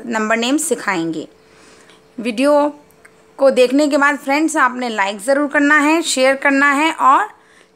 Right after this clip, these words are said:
चैनल को सब्सक्राइब भी करना है, जो मेरे वीडियो को फर्स्ट टाइम देख रहे हैं। तो चलिए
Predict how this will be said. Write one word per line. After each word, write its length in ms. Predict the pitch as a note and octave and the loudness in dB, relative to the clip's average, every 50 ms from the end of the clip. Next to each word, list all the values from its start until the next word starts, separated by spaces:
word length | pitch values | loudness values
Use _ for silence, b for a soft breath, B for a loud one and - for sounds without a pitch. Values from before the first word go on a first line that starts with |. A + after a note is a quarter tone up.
| b - | b -4
चैनल 320 | C#4 B3+ B3+ C4+ C4 C4+ | -2 0 0 0 0 0
को 160 | C4 - F4+ D#4 | 0 -2 -2 0
सब्सक्राइब 540 | - C4 - - - - B3+ B3 C4 B3 | -2 -4 -4 -6 -4 -2 0 0 0 0
भी 100 | A#3+ C#4+ | -2 -2
करना 280 | C#4 C#4+ C#4 C#4 C#4+ C#4+ | 0 0 0 2 2 2
है, 220 | C#4 D4 E4 F#4+ F4 | 0 0 -2 -2 -4
जो 520 | C4 G3+ - - A#3 C4 D4+ F#4 G4 G4 - _ _ _ _ _ _ _ _ _ _ | -6 -8 -8 -6 -4 -2 -2 -4 -6 -8 -14 _ _ _ _ _ _ _ _ _ _
मेरे 260 | - A#3+ A3+ A#3+ B3 B3+ | -8 -6 -4 -2 0 0
वीडियो 260 | A3+ A#3 G3 A#3+ B3 B3 | -2 -2 -2 0 0 0
को 120 | C4 E4 | 0 0
फर्स्ट 320 | D#4+ - B3 A3 - - | 0 0 -2 -2 -2 -4
टाइम 220 | - A3+ A3+ A#3+ A3+ | -4 -4 -4 -2 -2
देख 260 | G3+ F#3+ F3+ F#3 - | -2 -4 -4 -6 -8
रहे 120 | F#3+ F3+ F3 | -10 -8 -8
हैं। 220 | F3 E3 E3+ D#3+ E3 | -8 -10 -10 -12 -12
तो 140 | - - | -12 -12
चलिए 440 | F#3+ - - C4 C4+ C#4 D4 D#4 E4+ | -6 -4 -2 0 2 2 2 0 0